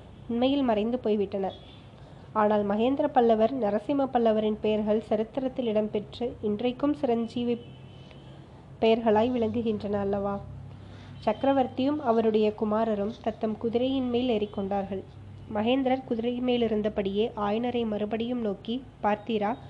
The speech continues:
வெகு முக்கியமான விஷயத்தை மறந்துவிட்டேன். நான் வடக்கே கிளம்புவதற்கு முன்னால் மாமல்லபுரத்தில் நடக்க வேண்டிய வேலைகளை பற்றி ஆலோசித்து முடிவு செய்ய வேண்டும். நாளை பிற்பகல் நீர் துறைமுகத்திற்கு வர வேண்டும்" என்றார்.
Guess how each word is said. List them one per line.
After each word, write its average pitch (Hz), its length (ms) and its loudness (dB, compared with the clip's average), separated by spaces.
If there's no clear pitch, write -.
வெகு 247 220 0
முக்கியமான 240 540 0
விஷயத்தை 233 440 0
மறந்துவிட்டேன். 214 680 -2
நான் 208 200 0
வடக்கே 214 360 -2
கிளம்புவதற்கு 226 680 0
முன்னால் 202 420 0
மாமல்லபுரத்தில் 240 760 0
நடக்க 208 300 -2
வேண்டிய 208 300 2
வேலைகளை 226 480 0
பற்றி 214 300 -6
ஆலோசித்து 220 580 0
முடிவு 226 280 0
செய்ய 208 260 0
வேண்டும். 190 340 -4
நாளை 220 260 4
பிற்பகல் 254 480 2
நீர் 254 240 0
துறைமுகத்திற்கு 226 720 0
வர 208 160 2
வேண்டும்" 196 420 -2
என்றார். 190 380 -4